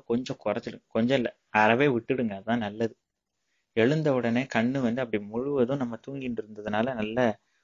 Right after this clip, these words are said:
ஓய்வுல இருந்த கண்ணு எந்திரிச்ச உடனே அவ்வளவு பெரிய சக்தியை பாக்குறதுக்கு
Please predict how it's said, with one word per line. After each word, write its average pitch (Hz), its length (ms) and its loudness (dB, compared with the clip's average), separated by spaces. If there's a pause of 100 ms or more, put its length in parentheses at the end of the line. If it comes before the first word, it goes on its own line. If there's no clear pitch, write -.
(140)
ஓய்வுல 135 420 4
இருந்த 110 220 4
கண்ணு 113 280 -2
எந்திரிச்ச 131 400 -2
உடனே 127 280 4
அவ்வளவு 120 280 2
பெரிய 110 180 2
சக்தியை 143 400 -2
பாக்குறதுக்கு - 560 -2